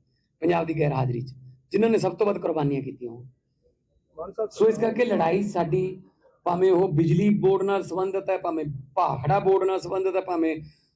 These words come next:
Speaker 1: ਪੰਜਾਬ ਯੂਨੀਵਰਸਿਟੀ ਨਾਲ ਸੰਬੰਧਿਤ ਹੈ, ਐਜੂਕੇਸ਼ਨ ਨਾਲ ਸੰਬੰਧਿਤ ਹੈ, ਜਿੰਨਾ ਵੀ ਪੱਖ ਪੰਜਾਬ ਸਰਕਾਰ ਵੱਲੋਂ ਉਹਨਾਂ ਕੋਲ ਰੱਖਿਆ ਜਾਊਗਾ। ਔਰ ਜੇ ਤਾਂ ਉਹ ਲੀਗਲੀ,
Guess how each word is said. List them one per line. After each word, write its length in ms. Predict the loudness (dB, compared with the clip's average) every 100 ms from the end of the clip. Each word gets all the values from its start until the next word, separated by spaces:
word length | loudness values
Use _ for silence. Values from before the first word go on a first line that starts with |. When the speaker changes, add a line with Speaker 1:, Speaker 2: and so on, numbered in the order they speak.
| _ _ _
Speaker 1:
ਪੰਜਾਬ 500 | 2 4 2 2 0
ਯੂਨੀਵਰਸਿਟੀ 440 | 2 2 2 0 0
ਨਾਲ 180 | 2 0
ਸੰਬੰਧਿਤ 460 | -2 -2 -4 -4
ਹੈ, 60 | -4
ਐਜੂਕੇਸ਼ਨ 580 | -2 -6 -2 -2 0 -2
ਨਾਲ 140 | -2
ਸੰਬੰਧਿਤ 340 | -4 -4 -2
ਹੈ, 180 | -4 -4 _ _ _ _ _ _ _ _
ਜਿੰਨਾ 360 | 0 2 4 2
ਵੀ 400 | 2 -2 -4 -4
ਪੱਖ 260 | -4 -2 0 0 -2 -10 -20 _ _ _ _
ਪੰਜਾਬ 300 | 0 2 2
ਸਰਕਾਰ 320 | -2 0 0
ਵੱਲੋਂ 380 | 2 4 4 2 -2 -2
ਉਹਨਾਂ 160 | -2
ਕੋਲ 160 | -2 -2
ਰੱਖਿਆ 280 | -2 -2 -2
ਜਾਊਗਾ। 400 | -2 -2 -8 -12 _ _ _ _ _ _ _
ਔਰ 440 | 0 0 -2 -10 _ _ _ _ _ _ _ _ _ _ -2
ਜੇ 180 | 0
ਤਾਂ 120 | 2 2
ਉਹ 240 | 2 2
ਲੀਗਲੀ, 500 | 0 -2 0 -2